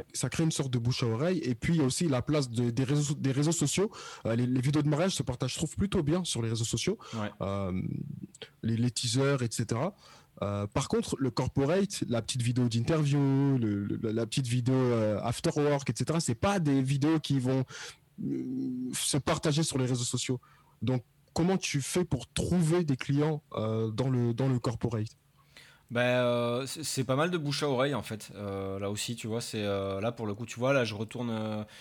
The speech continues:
Speaker 2: j'ai un rendez-vous client, euh, corpo sur un, un, une presta assez importante, euh, pour dans, dans, dans quinze jours. Et en fait, c'est, euh,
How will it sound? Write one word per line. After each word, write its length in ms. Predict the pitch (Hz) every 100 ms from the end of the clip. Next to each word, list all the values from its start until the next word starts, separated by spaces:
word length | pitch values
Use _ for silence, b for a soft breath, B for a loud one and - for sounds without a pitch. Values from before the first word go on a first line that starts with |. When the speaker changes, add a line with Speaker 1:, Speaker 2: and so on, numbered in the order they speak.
| B
Speaker 2:
j'ai 160 | - 113
un 60 | 107
rendez-vous 340 | 117 120 123
client, 460 | 127 127 123 131 123
euh, 380 | 113 107 104 101
corpo 360 | 113 - 135
sur 220 | 135 110
un, 100 | 101
un, 460 | 98 87 104 92 95
une 120 | 107
presta 340 | 107 110 - 117
assez 200 | 104 117
importante, 580 | 113 113 - 147 151
euh, 840 | 135 107 107 101 101 98 98 95 95
pour 260 | 90 107
dans, 360 | 101 98 98 98
dans, 180 | 98 95
dans 120 | 98
quinze 220 | - 117 110
jours. 160 | 165
Et 20 | 139
en 80 |
fait, 180 | 101 143
c'est, 280 | 143 120 113
euh, 380 | 107 104 101